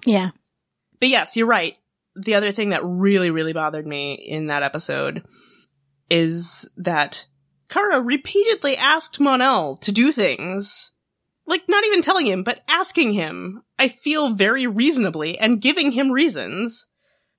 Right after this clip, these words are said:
Speaker 2: to do things or, or to not do things, and he never listened to her.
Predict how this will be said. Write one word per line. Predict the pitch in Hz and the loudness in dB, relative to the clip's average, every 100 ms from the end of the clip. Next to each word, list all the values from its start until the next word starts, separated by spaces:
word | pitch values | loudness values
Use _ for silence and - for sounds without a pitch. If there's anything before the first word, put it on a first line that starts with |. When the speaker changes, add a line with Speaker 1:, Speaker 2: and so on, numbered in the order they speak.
| - | -4
Speaker 2:
to | - | 0
do | 233 339 | 2 2
things | 233 135 - 196 226 | 2 -2 -2 -6 -6
or, | - 208 202 | -4 -2 0
or | - 196 190 185 _ _ - | 0 0 -2 -8 _ _ -6
to | - | -2
not | 233 220 220 262 | 2 2 2 0
do | 190 170 | -4 -6
things, | 156 143 147 190 - | -6 -8 -8 -12 -8
and | 277 294 | -2 -2
he | 311 330 | 0 2
never | 320 311 339 349 339 | 4 4 4 4 2
listened | 320 403 - 175 180 | -2 -2 -2 -4 -6
to | 156 | -8
her. | 101 - 104 | -8 -8 -10